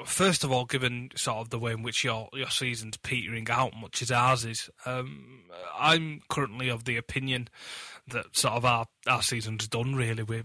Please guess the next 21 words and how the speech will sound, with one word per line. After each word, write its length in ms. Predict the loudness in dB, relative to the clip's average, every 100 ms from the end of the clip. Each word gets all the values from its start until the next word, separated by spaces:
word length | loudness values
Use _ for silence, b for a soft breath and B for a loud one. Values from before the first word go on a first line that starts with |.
| -8
we're 60 |
just 300 | -4 -2 -2 -4 _ _ _ -6
you 240 | -2 2
know, 160 | 2 0 _ -6
the 180 | 0
media 360 | 6 8 8 4
call 280 | 4 2 2
it 120 | -2
being 240 | -4 -4
on 240 | -4 -4 -4
the 100 | -2
beach, 360 | -2 -2 -2
don't 260 | -2 -2 -2
they? 100 | -4
Whereas 420 | -2 0 0 -4 B B B B
I 120 | 0
just 220 | 2 2 2
think 260 | 0 4
they're, 220 | 4 4
they're, 160 | 2 2
<laughs> 140 | 6